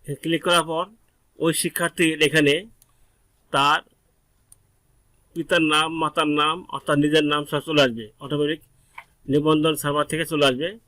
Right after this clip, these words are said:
এখানে যে শি-, আমি যে নাম্বারটি, মোবাইল নাম্বারটি ব্যবহার করবো এখানে, অর্থাৎ যে নাম্বার আমার ওটিপি আসবে, ওই নাম্বারটা আমি এখানে বসিয়ে দেবো। এখানে, এখানে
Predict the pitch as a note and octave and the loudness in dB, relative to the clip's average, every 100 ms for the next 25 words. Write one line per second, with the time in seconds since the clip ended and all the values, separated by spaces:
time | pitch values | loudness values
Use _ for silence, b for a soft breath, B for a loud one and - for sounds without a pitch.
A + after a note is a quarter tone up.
0 | _ _ _ - D3 C#3+ D3 D#3 - - | _ _ _ -8 -2 0 0 -2 -4 -8
1 | D3+ D3 C3+ D#3 D#3 D#3 D#3 D#3+ D#3 D3 | -4 -2 2 2 4 2 2 -2 2 4
2 | D3+ D3+ D3+ D3+ D3 D3 D#3 D3 C#3 C3 | 6 4 2 0 0 0 0 0 0 0
3 | C3+ C3 D#3+ E3 _ _ _ _ _ - | 0 -2 -4 -6 _ _ _ _ _ -4
4 | B2 D3+ D3+ D#3 D#3 D#3 D3 D#3 D3 C#3 | 2 2 4 4 4 4 2 2 2 0
5 | F#3 - D3 D3 C#3+ C#3+ D3 C3+ C#3 C3+ | -6 0 2 4 2 4 4 4 2 0
6 | C3+ A#2 A2 G2 - _ _ _ - _ | -2 -6 -8 -16 -20 _ _ _ -20 _
7 | _ _ _ _ _ _ _ - _ _ | _ _ _ _ _ _ _ -20 _ _
8 | _ _ _ _ _ _ _ _ - - | _ _ _ _ _ _ _ _ -20 -20
9 | - _ _ - - - - - D3 D#3 | -20 _ _ -20 -20 -20 -12 -6 0 2
10 | D3+ E3 | 2 2